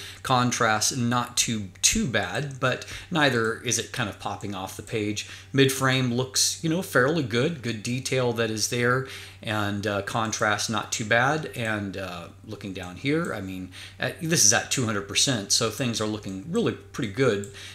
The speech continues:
And looking down into the extreme corner, it also looks pretty good. So a pretty decent amount of, uh, sh-, sharpness across the frame. We can see looking down into this corner, there is just a tiny bit of lateral chromatic aberrations, and so nothing that's going to,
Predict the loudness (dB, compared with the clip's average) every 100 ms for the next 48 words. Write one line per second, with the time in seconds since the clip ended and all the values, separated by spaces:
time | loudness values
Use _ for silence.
0 | 0 4 4 2 2 4 4 0 -4 -2
1 | 0 0 0 -2 0 0 0 -2 -6 -4
2 | 4 6 6 6 6 4 2 0 0 2
3 | 4 4 4 2 2 0 0 0 4 4
4 | 4 2 2 0 -2 -2 -2 2 2 2
5 | 4 6 4 0 -2 -2 -2 0 0 -2
6 | 0 0 0 -8 -18 -20 -12 -2 0 4
7 | 6 6 6 2 0 -2 -2 0 2 2
8 | 2 -2 -4 -2 0 0 0 0 0 0
9 | 2 0 -2 0 0 2 0 0 -2 -2
10 | 0 2 2 2 2 0 -2 2 2 4
11 | 2 0 2 2 2 2 2 2 2 0
12 | 0 -2 0 -2 0 0 2 0 0 -2
13 | -2 -4 -4 -4 -4 -4 -4 -4 -4 -6